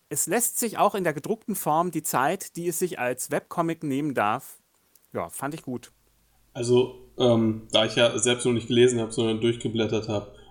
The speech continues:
Speaker 2: äh, was würdet ihr sagen? Ist das mehr so schwere Kost, die, die man, äh, für die man sich schon Zeit nehmen sollte, oder ist das, was man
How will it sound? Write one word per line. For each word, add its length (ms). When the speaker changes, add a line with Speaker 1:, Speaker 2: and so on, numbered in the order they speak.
Speaker 2:
äh, 320
was 160
würdet 160
ihr 100
sagen? 220
Ist 120
das 120
mehr 160
so 220
schwere 420
Kost, 360
die, 240
die 100
man, 400
äh, 440
für 120
die 80
man 140
sich 120
schon 200
Zeit 260
nehmen 160
sollte, 340
oder 200
ist 180
das, 280
was 200
man 380